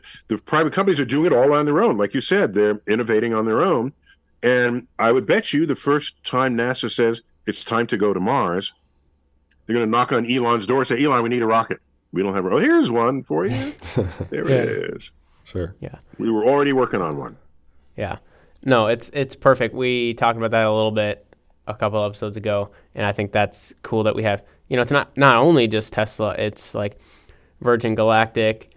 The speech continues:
Speaker 2: Or
Speaker 3: is working on stuff, or, uh, Blue Origin, I guess, from, um, who is that? Bezos, Jeff Bezos.
Speaker 1: Jeff
Speaker 3: Yeah.
Speaker 1: Bezos, yeah. Mm-hmm.
Speaker 3: Yeah.
Speaker 1: Mm-hmm. Yeah, it doesn't matter. The billionaire boys space race.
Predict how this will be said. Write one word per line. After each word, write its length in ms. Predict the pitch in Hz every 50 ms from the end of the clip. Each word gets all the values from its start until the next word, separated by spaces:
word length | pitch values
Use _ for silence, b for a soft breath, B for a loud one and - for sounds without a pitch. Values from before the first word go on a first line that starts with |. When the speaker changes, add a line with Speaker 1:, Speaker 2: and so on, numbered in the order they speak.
| -
Speaker 2:
Or 140 | - 87 87 -
Speaker 3:
is 140 | 113 110
working 260 | 113 110 107 - 110 110
on 100 | 107 104
stuff, 320 | - - 113 110 110 - -
or, 240 | - 110 104 104 104
uh, 240 | 101 98 95 95 101
Blue 260 | - 123 127 135 131
Origin, 320 | 123 123 123 123 117 120
I 80 | 110 107
guess, 180 | 107 107 107 -
from, 420 | - 107 101 101 101 101 110 - _ -
um, 440 | - 101 95 95 92 95 - - 90 - _ _ _ _ _ _ _ _ _ _ - - _ _ _
who 100 | - 117
is 60 | 107
that? 160 | 98 90 92 104
Bezos, 400 | 113 107 101 101 - - - -
Jeff 140 | 98 98
Bezos. 440 | - 95 95 95 - - - - - _ _ _ _ _ _ _ _ -
Speaker 1:
Jeff 120 | 123 127
Speaker 3:
Yeah. 80 | - 127
Speaker 1:
Bezos, 260 | 117 110 95 90 80
yeah. 140 | 131 117 87
Mm-hmm. 300 | - - 101 98 127 98
Speaker 3:
Yeah. 180 | 110 107 98 - - _ b b b b b b b b b -
Speaker 1:
Mm-hmm. 200 | 104 92 151 214 220 _ _ _ _ _ _ _ _ _ _ _ _ _ _ _ _ _ _ _ _ -
Yeah, 80 | 170 202
it 80 | 196 151
doesn't 140 | 214 226
matter. 180 | 214 165 165 -
The 100 | - -
billionaire 400 | 120 131 156 180 185 175 170 170
boys 400 | 143 107 131 147 156 147 131 113 104 -
space 340 | - - - 139 147 139 -
race. 340 | 104 73 65 - - -